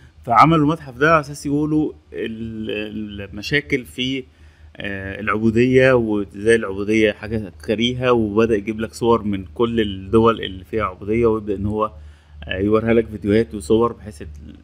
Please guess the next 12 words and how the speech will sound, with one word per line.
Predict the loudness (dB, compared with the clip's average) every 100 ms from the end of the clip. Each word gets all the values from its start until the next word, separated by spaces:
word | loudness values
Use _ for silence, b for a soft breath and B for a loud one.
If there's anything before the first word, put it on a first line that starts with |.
| -12
يعني، | -8 -4 -6 -8 b b b b -12
ينفرك | -8 -6 -2 -2 -2
منها. | -8 -10 -16 _ _ _ _ _ -20
تمام؟ | -18 -18 -20 -20 b b b b b _ -16
دوحة | -10 -10 -12 -12
فورت، | -8 -8 -10 -20 -20 -20 -18
لا، | -12 -8
ما | -8
رحتش | -8 -12 -16
دي | -18
الصراحة. | -20 -20 -20 _ -20 -20 -18 -16 -18 -18 -20 _ _ _ -20 -20 -18 -18 -20 -20 _ _ -20 -16 -16 -18 -20 _ -20 -18 -18 -20 _ _ -20 -18 -18 _ _ -20 -18 -14
آه، | -10 -8 -4 -2 2 4